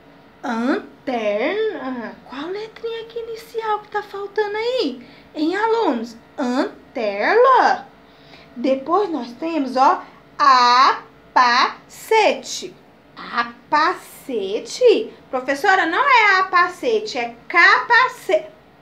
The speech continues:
capacete. Qual letrinha que tá faltando?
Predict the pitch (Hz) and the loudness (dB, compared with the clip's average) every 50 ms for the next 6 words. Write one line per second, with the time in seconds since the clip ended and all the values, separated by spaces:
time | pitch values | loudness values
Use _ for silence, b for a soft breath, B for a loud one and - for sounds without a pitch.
0 | _ _ _ _ _ _ _ _ _ _ _ _ - - 254 220 240 254 - - | _ _ _ _ _ _ _ _ _ _ _ _ -10 -6 -4 -4 -4 -4 -2 0
1 | 392 554 622 622 - - - 330 262 247 466 453 440 440 440 226 254 320 - - | 0 0 0 -2 -8 -8 -4 0 2 2 4 4 4 2 2 2 0 -2 -4 -10
2 | - - - - - 302 247 214 262 339 508 640 - - - 622 640 659 622 640 | -16 -18 -14 -10 -6 -2 0 0 2 2 2 0 0 -4 -8 -8 -4 -4 -2 -2
3 | 622 622 605 587 571 605 605 605 605 605 605 571 494 330 240 220 - B | -2 0 0 0 0 2 2 2 4 4 4 2 4 2 0 -2 -6 B